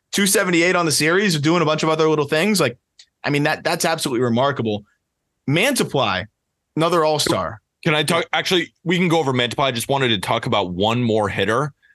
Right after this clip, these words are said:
Speaker 2: that when you look up his stats during the postseason or during this series, it's not electric, right? He's hitting two fifty with a seven oh three O P S.
Speaker 1: Gurriel.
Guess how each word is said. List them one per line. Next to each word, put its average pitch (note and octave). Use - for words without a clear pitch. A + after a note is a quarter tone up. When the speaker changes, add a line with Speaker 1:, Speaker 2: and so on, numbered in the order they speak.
Speaker 2:
that A#2+
when A#2
you A2
look B2+
up C3
his F#2+
stats -
during C3
the G#2
postseason E2
or G#2+
during A2
this F#2+
series, F2+
it's -
not A3+
electric, A#2
right? D3
He's D3
hitting C#3
two E3+
fifty C#3+
with C#3
a A2+
seven B2+
oh B2
three A#2+
O A#2+
P G#2+
S. A2+
Speaker 1:
Gurriel. A#2